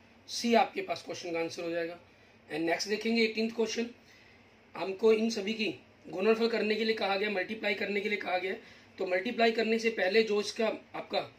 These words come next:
करनी है, means बाहर का अक्षर है जो वर्गमूल के अंदर लिखा है, उसको बराबर करेंगे।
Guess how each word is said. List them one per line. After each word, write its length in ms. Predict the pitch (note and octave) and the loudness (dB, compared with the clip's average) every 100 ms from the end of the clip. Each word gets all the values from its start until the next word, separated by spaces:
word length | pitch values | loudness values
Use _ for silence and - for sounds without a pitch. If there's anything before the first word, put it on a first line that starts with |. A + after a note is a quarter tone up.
| - - - - - - - - | -20 -20 -20 -20 -20 -20 -4 2
करनी 300 | G3 G#3+ A3+ | 4 6 6
है, 160 | A3 - - | 6 2 -2
means 200 | F#3+ F3+ | -2 0
बाहर 240 | E3 F#3+ | -2 -2
का 120 | A3 | -2
अक्षर 260 | G#3 - G#3+ | -2 2 2
है 60 | G3 | 2
जो 80 | F#3+ | 2
वर्गमूल 300 | F#3+ G3+ G3+ | 2 2 0
के 60 | |
अंदर 160 | G3 F#3+ | 0 -2
लिखा 140 | F#3+ | -2
है, 60 | G#3 | -4
उसको 160 | - | -2
बराबर 300 | F#3+ E3+ G3 | 2 2 0
करेंगे। 380 | G3+ F#3 F#3 A3 | -2 0 0 -2